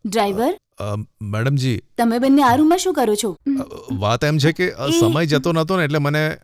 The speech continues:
Speaker 2: વિચાર આવ્યો કે અહીંયા આવીને
Speaker 1: હા,
Speaker 2: વાત
Speaker 1: મેમ,
Speaker 2: કરું.
Speaker 1: તમારા બંનેના મોઢા જ સરખા નથી લાગતા મને. લાગે છે બંને મળીને કંઈ કાંડ કરો છો. નહીં મેમ, અહીં શું કરતા હતા?
Speaker 2: શું મેડમ, કંઈ ખોટું કરતા હો તો અમે કંઈ આમ બારણું ખુલ્લું રાખીને થોડું કરતા હોત?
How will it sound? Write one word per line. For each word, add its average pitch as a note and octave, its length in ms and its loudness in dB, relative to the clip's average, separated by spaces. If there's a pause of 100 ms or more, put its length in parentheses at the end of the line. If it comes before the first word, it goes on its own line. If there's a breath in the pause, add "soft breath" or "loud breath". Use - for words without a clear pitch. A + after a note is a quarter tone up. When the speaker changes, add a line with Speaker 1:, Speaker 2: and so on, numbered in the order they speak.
Speaker 2:
વિચાર B2+ 280 0
આવ્યો D3 140 2
કે D#3 60 0
અહીંયા C3+ 200 2
આવીને - 160 4
Speaker 1:
હા, F4+ 60 4
Speaker 2:
વાત D4+ 140 4
Speaker 1:
મેમ, D4+ 80 0
Speaker 2:
કરું. - 240 -2
Speaker 1:
તમારા B3+ 380 0
બંનેના B3 360 0
મોઢા C4 320 0
જ C#4 80 -6
સરખા C4+ 260 -2
નથી B3 220 -2
લાગતા B3+ 280 -2
મને. A#3 280 -2 (400)
લાગે A#3 320 0
છે E4 120 0
બંને D4 280 4
મળીને D4+ 320 4
કંઈ G4 120 -2
કાંડ A#3 280 -2
કરો A3 200 -2
છો. A3+ 280 -6
નહીં G#4 320 0
મેમ, F4+ 180 2 (140)
અહીં B3 200 2
શું E4+ 200 2
કરતા E4+ 280 2
હતા? G3+ 280 -6 (1000)
Speaker 2:
શું A2+ 260 -4
મેડમ, A2+ 280 -2
કંઈ F#3+ 200 -2
ખોટું D#3 360 -2
કરતા C3 280 -2
હો C3+ 120 2
તો D#3 120 -4
અમે D3 160 0
કંઈ D#3+ 140 -2
આમ D3+ 280 -2
બારણું G#2+ 340 -2
ખુલ્લું C#3 240 0
રાખીને C#3 320 0
થોડું F3+ 260 -4
કરતા G3+ 240 -2
હોત? C3+ 240 0